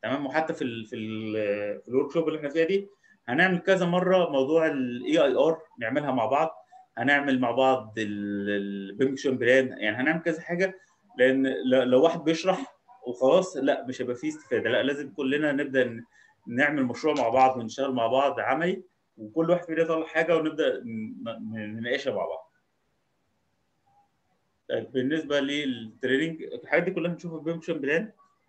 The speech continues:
فايه خلينا نشوف الحاجات الاساسيه دلوقتي.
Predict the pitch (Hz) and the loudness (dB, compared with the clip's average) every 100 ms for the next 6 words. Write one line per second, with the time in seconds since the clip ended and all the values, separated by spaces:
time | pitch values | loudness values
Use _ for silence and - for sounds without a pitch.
0 | - 120 127 151 - - _ _ - _ | -6 -2 -2 -2 -6 -14 _ _ -20 _
1 | _ _ _ _ _ _ 123 123 135 131 | _ _ _ _ _ _ -6 -4 -6 -6
2 | 135 131 117 107 120 120 90 - 98 92 | -8 -8 -6 -6 -4 -6 -10 -8 -8 -8
3 | - | -10